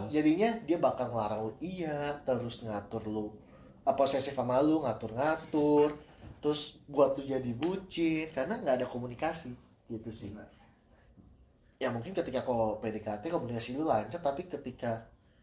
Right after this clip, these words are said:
Speaker 1: pacaran, bisa aja kan nggak lancar. Nah, itu. Buat gue sih, toxic itu adalah ketika pasangan lu tidak bisa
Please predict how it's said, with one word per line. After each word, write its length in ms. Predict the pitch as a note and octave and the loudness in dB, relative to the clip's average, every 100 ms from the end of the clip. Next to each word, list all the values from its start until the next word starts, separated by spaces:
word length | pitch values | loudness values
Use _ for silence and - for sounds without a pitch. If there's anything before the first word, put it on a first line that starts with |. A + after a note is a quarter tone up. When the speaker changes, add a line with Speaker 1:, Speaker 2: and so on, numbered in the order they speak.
| - _ | -20 _
Speaker 1:
pacaran, 720 | - A#2 A#2 A#2+ G2+ B2+ A3+ - - - _ - | -6 -4 -2 -2 0 0 -4 -6 -20 -20 _ -18
bisa 260 | C3+ A#2+ G#2+ | -12 -6 -4
aja 160 | A2+ | -2
kan 80 | - | -2
nggak 160 | G#3 A#2+ | -2 0
lancar. 400 | A2+ A#2+ A#2+ A#2+ | -2 -2 -6 -8
Nah, 160 | A2+ | -8
itu. 160 | A#2 B2 A#2+ - | -8 -10 -14 -8
Buat 240 | C3+ C#3 D#3 | 0 2 2
gue 60 | |
sih, 180 | - A#3+ | 0 0
toxic 320 | - - - | -2 -2 -6
itu 240 | - A#3+ A#3 - - - | -6 -4 -4 -10 -20 -14
adalah 380 | - B2+ C#3 G3+ | -4 -2 0 -2
ketika 400 | - - C3+ D3 | -6 -10 -8 -4
pasangan 460 | D3 C3+ C#3+ C#3 D#3+ | -2 -2 -2 -2 -2
lu 240 | G#3 - | -2 -2
tidak 240 | D3 C3+ B2+ | 0 0 2
bisa 400 | B2+ F3 F3+ | 2 2 2